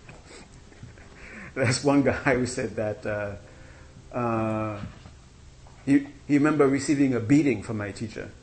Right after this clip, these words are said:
because, uh, I don't know, some, I guess my, uh, I don't know, couldn't pronounce a letter or something, I don't <laughs> know what.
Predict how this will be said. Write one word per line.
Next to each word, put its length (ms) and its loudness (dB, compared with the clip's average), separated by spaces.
because, 300 -2
uh, 80 -4
I 80 -6
don't 80 -6
know, 80 -8
some, 320 -10
I 60 -8
guess 100 -8
my, 100 -10
uh, 240 -8
I 80 -8
don't 80 -6
know, 280 -14
couldn't 220 -8
pronounce 380 -8
a 40 -10
letter 240 -6
or 60 -8
something, 220 -8
I 80 -6
don't 100 -4
<laughs> 180 -10
know 60 2
what. 500 -2